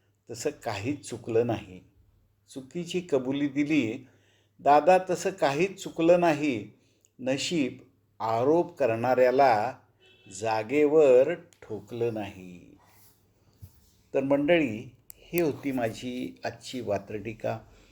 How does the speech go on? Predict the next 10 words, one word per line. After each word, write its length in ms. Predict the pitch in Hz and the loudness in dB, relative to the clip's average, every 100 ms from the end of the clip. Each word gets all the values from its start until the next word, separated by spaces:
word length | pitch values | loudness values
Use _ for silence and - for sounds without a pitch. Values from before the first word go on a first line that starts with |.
| _ _ _ _ _ _ | _ _ _ _ _ _
नेहमीप्रमाणे 1080 | 123 117 123 120 123 120 120 120 120 123 - | -6 -4 -4 -2 -2 0 0 0 0 0 0
लाईक 300 | 120 127 - | 0 0 -2
करा, 360 | 131 131 131 131 - _ | 0 2 0 -4 -16 _
मित्रांना 680 | 110 104 113 110 110 110 110 | -12 -8 -2 -2 -2 -6 -8
इतर 280 | 120 - 110 | -10 -6 -6
ग्रुप्सवर 680 | 92 98 131 - - 113 107 | -6 -8 -8 -10 -4 -4 -4
शेअर 360 | - - 104 113 | -8 -4 -2 -2
करा 460 | - 123 127 123 - - | -2 0 0 0 -8 -10
आणि 240 | 127 143 | -6 -4
सगळ्यांना 760 | 147 110 107 139 147 156 127 | -4 -4 2 4 4 2 2